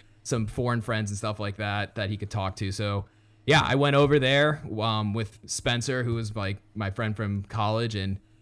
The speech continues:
he, uh, he and I moved out into the sticks, we like to say, because we were out in, like,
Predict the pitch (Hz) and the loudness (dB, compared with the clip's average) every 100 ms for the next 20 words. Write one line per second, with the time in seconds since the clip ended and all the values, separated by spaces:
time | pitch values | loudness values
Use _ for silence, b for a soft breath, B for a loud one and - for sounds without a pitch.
0 | b - 117 110 107 104 95 104 - _ | b -2 0 2 0 0 -2 -4 -8 _
1 | 123 117 113 113 117 110 117 95 110 98 | -2 0 0 0 0 0 0 -2 -6 -6
2 | - 123 101 - 117 101 98 110 113 101 | -4 -2 -4 -6 -6 -4 -4 -6 -4 -4
3 | 98 101 113 120 110 117 - 131 120 117 | -2 -4 -2 0 2 0 0 -2 0 0
4 | 104 110 90 98 | -2 -4 -4 -6